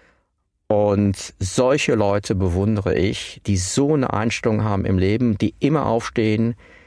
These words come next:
und die immer gewinnen wollen. Ich weiß, äh, Baron de Coubertin hat immer gesagt, bei den Olympischen Spielen, äh, mitmachen ist das Wichtigste.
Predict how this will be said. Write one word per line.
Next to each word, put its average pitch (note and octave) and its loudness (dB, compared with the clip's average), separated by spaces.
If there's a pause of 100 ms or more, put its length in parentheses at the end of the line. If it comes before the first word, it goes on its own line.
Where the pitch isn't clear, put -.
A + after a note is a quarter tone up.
(340)
und G2+ -2
die - 0
immer C#3+ 2
gewinnen G2+ 2
wollen. B2+ -2 (580)
Ich G2 -4
weiß, B2+ -4
äh, - -14 (320)
Baron A2+ -2
de G2+ 2
Coubertin A2 -2
hat A#2 -2
immer A2 0
gesagt, G#2+ -2
bei A2+ -2
den G#2+ 0
Olympischen A2 0
Spielen, A2+ 0
äh, - -16 (300)
mitmachen A#2+ -2
ist G#2 -2
das - -4
Wichtigste. C3+ -2